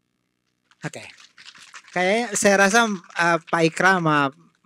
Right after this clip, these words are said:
Mas Slamet Raharjo bersenang-senang sih waktu itu. Mereka datang dari dua kelomp-,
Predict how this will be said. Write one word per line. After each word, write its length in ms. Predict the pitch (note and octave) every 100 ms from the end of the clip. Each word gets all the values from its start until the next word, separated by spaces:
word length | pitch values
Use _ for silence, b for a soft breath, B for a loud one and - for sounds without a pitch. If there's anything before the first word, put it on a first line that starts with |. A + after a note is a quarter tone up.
| _
Mas 320 | - D3 C#3+ -
Slamet 300 | C3+ C3+ -
Raharjo 580 | B2 B2+ B2+ D3 D3+ B2 _
bersenang-senang 720 | B2+ B2+ - A#2+ A#2+ B2+ B2
sih 160 | A#2+ A#2+
waktu 320 | G#2 - G#2
itu. 80 | G#2+
Mereka 400 | A#2+ C#3 E3 E3+
datang 240 | D3 E3
dari 240 | D#3 C3+ C3
dua 160 | B2+
kelomp-, 320 | B2 B2+ B2